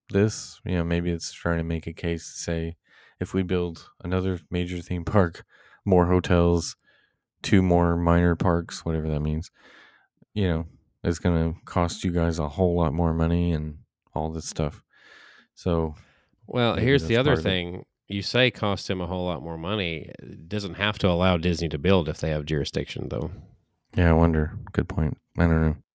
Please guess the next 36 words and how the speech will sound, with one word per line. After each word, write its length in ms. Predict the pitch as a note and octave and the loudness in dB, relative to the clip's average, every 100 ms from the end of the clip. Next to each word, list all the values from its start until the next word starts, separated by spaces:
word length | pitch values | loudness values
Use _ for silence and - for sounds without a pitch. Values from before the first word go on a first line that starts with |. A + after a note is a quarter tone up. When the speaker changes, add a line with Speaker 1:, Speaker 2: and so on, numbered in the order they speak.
| _ _ _ _ _ _ - - | _ _ _ _ _ _ -18 -8
Speaker 2:
So 180 | - | -2
that 140 | F2 F#2 | 0 0
has 160 | F#2 | 0
nothing, 220 | F2 E2+ E2+ | -2 -6 -6
it's 280 | E2+ F2+ | -4 -2
not 100 | A#2+ A2+ | 2 4
gonna 120 | G2 | 2
cost 300 | - F#2 - | 2 0 2
anybody 340 | F#2+ F2+ E2+ | -2 0 0
anything 360 | A2+ A2+ E2+ E2 | 0 0 -2 -6
if 100 | E2 | -6
they 100 | F2+ | -6
don't 140 | E2+ | -4
want 160 | E2 G#2 C#2+ | -2 -2 -2
it 160 | B1+ - - - - _ | -10 -12 -16 -20 -20 _
to. 960 | D#3+ - - - - - - B2+ - C#3+ | 2 2 -2 -18 -20 -20 -4 -4 0 -2
<laughs> 0 | - - - _ - - - - - _ - | -2 -10 -10 _ -20 -20 -20 -20 -20 _ -4
Could 100 | A2 | 0
just 200 | G#2+ F2+ | 0 0
be 120 | F#2+ | -2
denied. 640 | E2 F2 F#2 E2+ D#2+ E2 D#2+ | -2 -2 0 0 0 -4 -4
Speaker 1:
Okay. 240 | D#2+ D#2+ D#2+ - - _ _ - | -8 -8 -12 -20 -20 _ _ -12
Speaker 2:
You 140 | F2+ | -8
see 80 | F#2 | -6
what 100 | F2+ | -6
I 40 | |
mean? 220 | F2+ F#2 F#2 _ _ - _ _ _ - | -6 -10 -14 _ _ -20 _ _ _ -6
Speaker 1:
So 520 | - G2+ G2 F#2 - - - - - | 2 6 6 4 0 -8 -20 -18 -6
I 220 | G2 G2+ | 0 0
see, 420 | - - G2+ F#2 | 2 2 4 4
here's 320 | F2 G2 G#2 | 4 6 4
part 240 | - A2 F#2+ | 4 4 6
of 60 | F2 | 4
what 140 | F2 | 0
they're, 400 | - E2 E2+ E2 - - _ _ _ _ _ | 0 0 0 -2 -8 -18 _ _ _ _ _
what 320 | - A2 F#2+ | -8 0 2